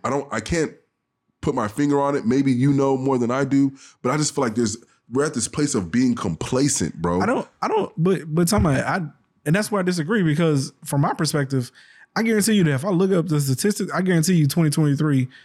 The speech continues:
Speaker 2: was probably the best year for, like, new, new opening black businesses and shit. Like,
Speaker 1: Probably.
Speaker 2: probably black enterprises.
Speaker 1: Probably.
Speaker 2: Was probably,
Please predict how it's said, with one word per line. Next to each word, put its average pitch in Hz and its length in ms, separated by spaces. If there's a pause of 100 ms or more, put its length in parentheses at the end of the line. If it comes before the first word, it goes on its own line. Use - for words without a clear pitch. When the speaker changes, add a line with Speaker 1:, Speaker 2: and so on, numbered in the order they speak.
(380)
Speaker 2:
was 151 300
probably 160 320
the 131 180
best 147 360
year 151 240
for, 139 180
like, 139 320 (300)
new, 147 380
new 156 240
opening 147 440
black 139 220
businesses 127 460
and 117 100
shit. 113 160
Like, - 80
Speaker 1:
Probably. 151 380
Speaker 2:
probably 165 180
black 147 240
enterprises. 131 520 (140)
Speaker 1:
Probably. 139 220
Speaker 2:
Was 147 100
probably, 170 480